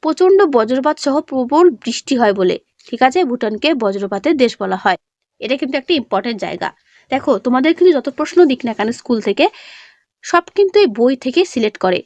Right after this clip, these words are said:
তাই বইটা যেগুলো যদি খুঁটিয়ে পড়া যায়, তোমরা কিন্তু প্রত্যেকেই ভূগোলে ফুল মার্কস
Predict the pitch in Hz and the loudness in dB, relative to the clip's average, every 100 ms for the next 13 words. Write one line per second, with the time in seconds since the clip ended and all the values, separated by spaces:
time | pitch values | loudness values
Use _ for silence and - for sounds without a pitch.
0 | _ - 214 185 214 233 320 311 294 302 | _ -4 -4 0 0 2 2 2 0 -2
1 | - 214 247 262 - 240 311 339 202 202 | -6 -2 -2 -2 -4 0 2 2 0 0
2 | 233 339 _ _ - 214 220 254 302 220 | 0 -2 _ _ -12 -6 -4 -4 -4 -8
3 | - 311 370 220 220 220 262 - 339 269 | -4 0 2 2 0 0 0 2 4 4
4 | 202 | 2